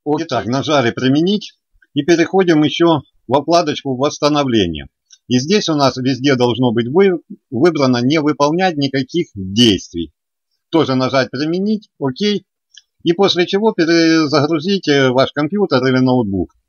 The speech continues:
Я делать этого не буду на ноутбуке, как я говорил ранее. А, что я хочу сказать в заключении.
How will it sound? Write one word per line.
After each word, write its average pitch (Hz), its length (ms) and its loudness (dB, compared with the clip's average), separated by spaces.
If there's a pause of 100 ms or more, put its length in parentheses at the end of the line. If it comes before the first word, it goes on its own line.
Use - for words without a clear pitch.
(600)
Я 180 180 2 (560)
делать 139 400 0
этого 139 260 -2
не 170 120 -2
буду 208 300 -4
на 190 140 0
ноутбуке, 160 480 0
как 139 140 -4
я 131 140 2
говорил 131 460 2
ранее. 117 480 0 (800)
А, 120 360 2
что 220 280 0
я 175 180 0
хочу 156 360 -2
сказать 139 440 -2
в 107 80 -4
заключении. 110 960 -2